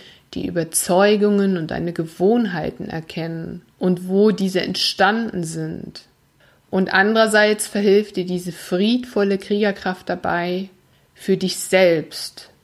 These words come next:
aus deiner männlichen Kraft und aus deiner männlichen Herzensweisheit heraus eine für dich wesentliche und auch machbare Möglichkeit deiner Veränderung im Leben anzugehen.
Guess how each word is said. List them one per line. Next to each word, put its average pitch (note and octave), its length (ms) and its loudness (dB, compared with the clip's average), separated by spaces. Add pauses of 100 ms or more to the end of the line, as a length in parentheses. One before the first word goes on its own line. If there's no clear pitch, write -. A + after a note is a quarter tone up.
aus - 140 -4
deiner E3 260 0
männlichen G3+ 760 0
Kraft - 520 -4 (320)
und B3+ 480 4
aus E3 240 -4
deiner D#3+ 260 -2
männlichen E3 580 -2
Herzensweisheit E3 1120 -4
heraus D#3+ 720 -6 (420)
eine F3+ 260 4
für F3+ 140 -4
dich F3 380 -6
wesentliche G#3+ 680 4
und F3+ 120 0
auch - 200 -6
machbare F#3 840 0
Möglichkeit F#3+ 880 0
deiner E3+ 240 0
Veränderung D#3+ 800 -4
im D#3+ 140 -6
Leben D#3 300 -6
anzugehen. D#3 920 -10